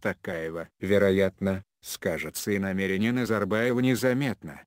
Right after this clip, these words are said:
но активно поддерживать баланс сил между ключевыми группировками, включая собственную семью,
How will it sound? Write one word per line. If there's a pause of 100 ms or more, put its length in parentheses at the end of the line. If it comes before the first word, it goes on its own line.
(200)
но
активно
поддерживать
баланс
сил
между
ключевыми
группировками, (220)
включая
собственную
семью,